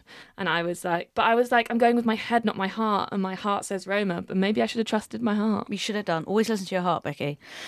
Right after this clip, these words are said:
Speaker 2: But I <laughs>
Speaker 1: <laughs> Love, <laughs> life advice from Counterpressed.
Speaker 2: Well, also, love wins. Love always wins. So, you know, Roma will win. But yeah, it was such a fun game. What I love about Roma is their defence is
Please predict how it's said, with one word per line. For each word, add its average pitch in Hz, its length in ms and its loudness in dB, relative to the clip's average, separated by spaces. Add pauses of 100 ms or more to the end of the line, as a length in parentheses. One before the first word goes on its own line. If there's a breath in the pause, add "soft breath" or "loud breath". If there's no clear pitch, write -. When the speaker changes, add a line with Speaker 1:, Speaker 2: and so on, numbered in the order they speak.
(200 loud breath)
Speaker 2:
But 208 220 2
I 247 400 8
<laughs> 330 300 2 (440)
Speaker 1:
<laughs> 269 640 4
Love, 220 280 2 (240)
<laughs> - 240 0
life 220 220 4
advice 180 360 -2
from 202 100 0
Counterpressed. 208 720 0
Speaker 2:
Well, 220 120 8
also, 247 280 4
love 220 200 4
wins. 202 400 2
Love 202 180 0
always 185 280 2
wins. 165 340 2
So, 190 160 0
you 180 180 2
know, 170 120 -2
Roma 185 500 2
will 180 400 4
win. 147 320 0 (480 loud breath)
But 285 120 0
yeah, 294 140 6
it 254 40 8
was 269 100 6
such - 260 2
a 359 60 2
fun 262 240 4
game. 156 480 0 (200)
What 294 160 2
I 330 100 6
love 349 260 4
about 277 300 2
Roma 220 460 4
is 175 420 2 (140)
their 226 100 2
defence 311 840 2 (200)
is 269 480 4